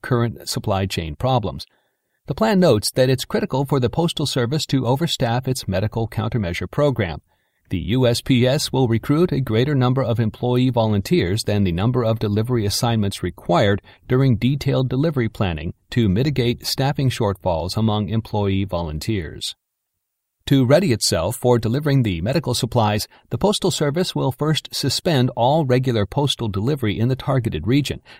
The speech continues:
as well as its retail and mail processing operations in the affected delivery zone. Local, state, and federal law enforcement, including the Postal Service's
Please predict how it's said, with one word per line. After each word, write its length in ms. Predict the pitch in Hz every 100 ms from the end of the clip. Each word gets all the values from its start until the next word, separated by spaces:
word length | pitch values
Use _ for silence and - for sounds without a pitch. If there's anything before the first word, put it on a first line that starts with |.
| -
as 300 | 80 82 -
well 180 | 110 107
as 160 | 101
its 180 | 82 -
retail 540 | 110 117 - 92 107
and 180 | 120 92
mail 220 | 85 110
processing 640 | 127 - 123 - 120 110 98
operations 640 | 95 101 85 - 95 90
in 180 | - 110
the 120 | 104
affected 420 | 92 - 98 - 95
delivery 440 | 90 90 82 80
zone. 320 | 92 95 78 - _ _ _ _ _ _
Local, 400 | 98 98 101 131
state, 400 | - 101 95 120
and 180 | 90 85
federal 340 | 117 120 107
law 200 | 92 131
enforcement, 500 | 143 127 107 - 147 - _
including 460 | 143 - 151 127
the 80 | 151
Postal 360 | 139 135 131 131
Service's 560 | - 127 117 - 113